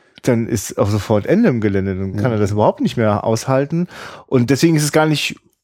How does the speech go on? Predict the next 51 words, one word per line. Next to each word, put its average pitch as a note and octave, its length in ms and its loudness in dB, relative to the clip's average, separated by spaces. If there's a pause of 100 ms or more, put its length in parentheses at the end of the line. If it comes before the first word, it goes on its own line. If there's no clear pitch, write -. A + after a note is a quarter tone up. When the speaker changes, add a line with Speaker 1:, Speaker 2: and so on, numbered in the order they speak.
(120)
Speaker 1:
undenkbar D#3+ 500 2
für - 100 -8
mich, A2+ 140 0
dass A2+ 100 2
er A2 80 0
Speaker 2:
Ja. G#2 60 2
Speaker 1:
versucht A#2 240 2
hat, A#2 100 0
sich A#2 120 -4
das A2 160 -2
Leben C3+ 260 2
zu - 160 -6
nehmen. A#2 260 -2 (640)
Ähm, A2 640 2 (320)
es G#2+ 80 -6
bleibt A2+ 280 0
natürlich C3 380 0 (180)
dennoch B2+ 440 0 (140)
<laughs> - 180 -2
ein F#3 100 2
starker C#3+ 400 0
Verdacht, C3+ 380 0
dass B2+ 140 -2
die, B2+ 240 0 (360)
äh, A#2 280 4
Ehefrau B2 500 2
dort, A#2+ 260 0
äh, A#2 160 -2
sehr A#2+ 180 2
manipulierend A#2+ 680 -2
unterwegs A2 540 -4
ist. G#2 320 -6
Speaker 2:
Ja. A#2+ 300 -2
Speaker 1:
Äh, A2+ 100 -4
Speaker 2:
Aber G#2+ 160 2
dann G#2+ 180 0
ist C3 140 0
es A#2+ 60 -2
ja B2 80 4
auch A#2+ 160 2
wieder, B2+ 160 2
wenn, G2+ 540 -2
wenn, G#2 360 2
wenn G#2+ 120 2
sie G2+ 100 0
dann G2+ 100 2
Paul A2+ 260 2
wieder B2 140 2
sieht, A#2+ 140 -4
dann G2+ 140 0
sagt, A2 200 -2